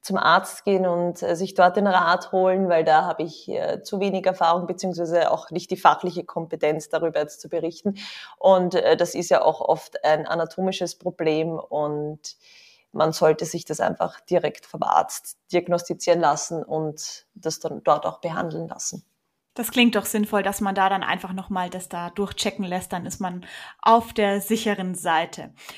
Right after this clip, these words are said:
Speaker 2: Super, vielen Dank. Ähm, dann noch eine kleine Abschlussfrage für dich. Was ist denn dein Nummer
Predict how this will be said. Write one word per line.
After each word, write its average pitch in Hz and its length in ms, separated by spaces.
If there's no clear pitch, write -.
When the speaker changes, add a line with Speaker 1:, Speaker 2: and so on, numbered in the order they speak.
Speaker 2:
Super, 349 380
vielen 370 400
Dank. 269 340
Ähm, 285 320
dann 285 220
noch 359 100
eine 254 220
kleine 254 320
Abschlussfrage 202 1080
für 233 220
dich. 254 340
Was 254 220
ist - 240
denn 269 160
dein 262 200
Nummer 277 300